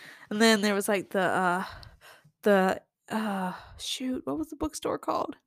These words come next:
Oh, crap. No, I can't remember. No. <laughs> What was the bookstore called?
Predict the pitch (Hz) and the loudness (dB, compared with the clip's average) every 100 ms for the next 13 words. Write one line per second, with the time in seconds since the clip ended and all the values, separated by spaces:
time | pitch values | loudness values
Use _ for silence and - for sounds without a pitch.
0 | _ _ _ _ - - - 359 311 - | _ _ _ _ -20 -8 2 4 4 2
1 | 415 311 - _ - 427 453 440 392 403 | 6 6 4 _ 4 10 12 10 8 2
2 | 311 427 440 440 453 415 392 370 - _ | 8 8 10 8 8 8 6 4 -4 _
3 | - - _ _ _ 466 508 554 571 571 | -20 -20 _ _ _ 2 4 4 2 0
4 | 554 392 294 302 - 381 381 392 330 320 | 2 2 2 2 8 8 10 10 10 6
5 | - - 233 226 233 202 | -2 0 0 2 4 4